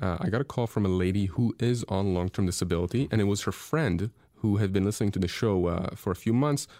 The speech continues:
who told her to call me. And, and by the way, for people listening out there, a lot of times people call me, uh, at the urging of their friends or family members. So if you know someone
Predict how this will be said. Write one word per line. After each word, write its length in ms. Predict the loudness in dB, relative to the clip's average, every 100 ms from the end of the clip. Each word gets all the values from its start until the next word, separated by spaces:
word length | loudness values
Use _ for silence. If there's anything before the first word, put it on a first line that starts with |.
| _
who 120 | -6
told 300 | -2 -2 0
her 100 | -2
to 160 | -2 -4
call 360 | -8 -2 0 2
me. 220 | 0 -4 -10 -20 -10 -4
And, 140 | 0
and 160 | 2 2
by 160 | 2
the 120 | 4 4
way, 220 | 4 2
for 340 | 0 0 0
people 240 | 0 0 0
listening 320 | 0 2 2
out 220 | 0 0
there, 220 | -2 -2 -4 -4
a 60 |
lot 160 | -2 -2
of 80 | -2
times 260 | -2 -2
people 200 | -2 -4
call 300 | -4 -2 2
me, 280 | 2 2 0 _
uh, 200 | -6 -6 -2
at 80 | -2
the 100 | 0 0
urging 380 | 0 2 0 0
of 140 | -2
their 100 | -4
friends 300 | -2 -2 0
or 20 |
family 280 | 0 0 2
members. 360 | 2 2 0 0
So 100 | -2
if 140 | 0
you 60 | 0
know 120 | 0
someone 420 | 0 0 2 0